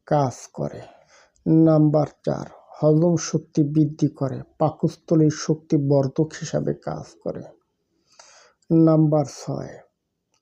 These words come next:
ওজন কমাতে সহায়তা করে,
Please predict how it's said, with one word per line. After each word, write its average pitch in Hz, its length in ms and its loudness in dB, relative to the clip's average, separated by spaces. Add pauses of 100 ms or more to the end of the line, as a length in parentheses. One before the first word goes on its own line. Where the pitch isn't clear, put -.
(440)
ওজন 160 420 4
কমাতে 151 500 0
সহায়তা 135 720 -6
করে, 139 300 -12